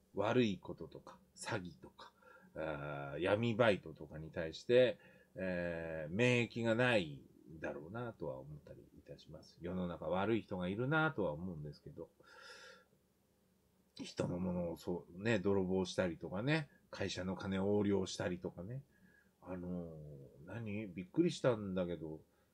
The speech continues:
静岡の、あの、歩行者天国に車で突っ込んでって、ね、逮捕された人がいるんだって？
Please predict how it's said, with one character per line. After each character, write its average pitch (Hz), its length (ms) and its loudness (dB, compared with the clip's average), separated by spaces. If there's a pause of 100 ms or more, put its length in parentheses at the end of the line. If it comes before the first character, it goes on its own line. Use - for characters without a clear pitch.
(140)
静 208 560 -2
岡 214 520 6
の、 117 580 4 (640)
あ 117 220 0
の、 113 220 -2
歩 151 180 0
行 233 320 6
者 220 200 6
天 220 220 4
国 139 320 4
に 95 440 0 (400)
車 202 400 6
で 196 160 10
突 - 160 -16
っ - 20 -20 (100)
込 214 140 10
ん 196 60 2
で 170 80 12
っ 139 40 8
て、 90 880 6 (420)
ね、 123 380 4 (320)
逮 175 180 6
捕 131 120 4
さ 107 120 4
れ 92 80 4
た 90 120 2
人 90 240 -4
が 80 300 -8
い 107 100 -4
る 127 120 2
ん 107 60 -2
だ - 100 -4
っ - 40 -10
て？ - 260 -2